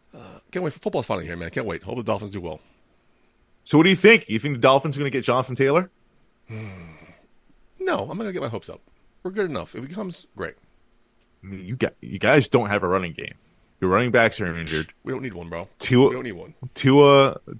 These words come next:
Speaker 2: Tua is, like, a breath away from, like, losing his career.
Speaker 1: You're one of those people, huh? Okay.
Speaker 2: Oh, so he learned how to fall.
Speaker 1: Wow.
Speaker 2: Great.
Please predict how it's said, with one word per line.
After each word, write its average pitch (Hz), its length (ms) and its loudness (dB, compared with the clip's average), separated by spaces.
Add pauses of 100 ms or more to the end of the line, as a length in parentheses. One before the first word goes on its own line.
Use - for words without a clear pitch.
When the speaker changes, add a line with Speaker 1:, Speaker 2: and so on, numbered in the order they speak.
Speaker 2:
Tua 156 540 8
is, 120 360 4
like, 110 260 2 (920)
a - 80 -6
breath 127 340 2
away 120 300 2
from, 107 180 -12
like, 95 200 -6
losing 107 260 -2
his 98 140 -6
career. 87 400 -4 (760)
Speaker 1:
You're 127 100 -6
one 135 80 -2
of 127 60 -6
those 147 180 0
people, 92 220 -6
huh? 120 180 -6 (100)
Okay. 123 360 -8 (880)
Speaker 2:
Oh, 95 220 -2
so 104 180 -12
he 98 100 -4
learned 104 200 -4
how 101 120 2
to 95 80 -2
fall. 85 400 0 (840)
Speaker 1:
Wow. 104 200 -14
Speaker 2:
Great. 98 420 0